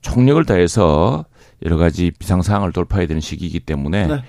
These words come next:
Speaker 1: 거기에 집중하시지 않겠습니까? 하고
Speaker 2: 자,
Speaker 1: 나서
Speaker 2: 그러면 한동훈 장관은
Speaker 1: 예, 일단, 일단 그떤 고비를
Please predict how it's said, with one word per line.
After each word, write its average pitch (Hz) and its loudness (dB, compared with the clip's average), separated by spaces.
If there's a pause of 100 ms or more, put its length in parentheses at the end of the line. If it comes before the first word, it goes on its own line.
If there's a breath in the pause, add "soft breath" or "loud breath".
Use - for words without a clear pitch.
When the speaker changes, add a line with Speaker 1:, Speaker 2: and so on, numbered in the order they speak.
(140)
Speaker 1:
거기에 180 -2
집중하시지 127 -4
않겠습니까? 107 -6
하고 135 -4
Speaker 2:
자, 113 2
Speaker 1:
나서 101 -2
Speaker 2:
그러면 175 0
한동훈 196 2
장관은 165 2
Speaker 1:
예, 117 0
일단, 160 2 (200)
일단 151 -4
그떤 156 -6
고비를 143 -4